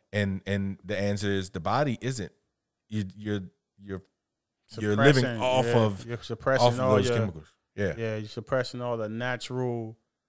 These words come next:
Speaker 2: Now, I totally understand where you're coming from. I really do. I understand what you mean when you say, like, uh, how the medicine will suppress the natural reaction
Speaker 1: Right.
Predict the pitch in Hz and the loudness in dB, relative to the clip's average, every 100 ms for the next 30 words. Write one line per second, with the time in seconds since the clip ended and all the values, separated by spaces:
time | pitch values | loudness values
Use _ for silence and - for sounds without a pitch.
0 | _ _ _ _ _ - 123 131 151 196 | _ _ _ _ _ -6 0 4 6 6
1 | 185 175 160 147 160 151 151 139 156 139 | 6 6 2 0 0 0 -2 -4 -4 -4
2 | - 127 113 - 156 185 175 160 139 98 | -6 -10 -10 0 4 6 4 4 0 -2
3 | - 151 165 170 156 143 147 151 147 139 | 0 2 2 2 2 0 -2 0 0 0
4 | 131 - 135 127 117 113 101 107 _ _ | -2 -2 -2 0 -2 -2 -4 -8 _ _
5 | _ 127 117 113 127 127 127 120 120 117 | _ -4 -2 -2 -2 -4 -6 -4 -4 -4
6 | - 135 123 117 - _ _ _ _ _ | -2 2 2 0 -10 _ _ _ _ _
7 | - 123 135 135 135 135 127 120 113 117 | -4 0 2 2 2 -2 -2 -2 -4 -2
8 | 120 127 123 - 107 110 _ 95 98 87 | 4 4 4 -2 -6 -8 _ -6 -4 -4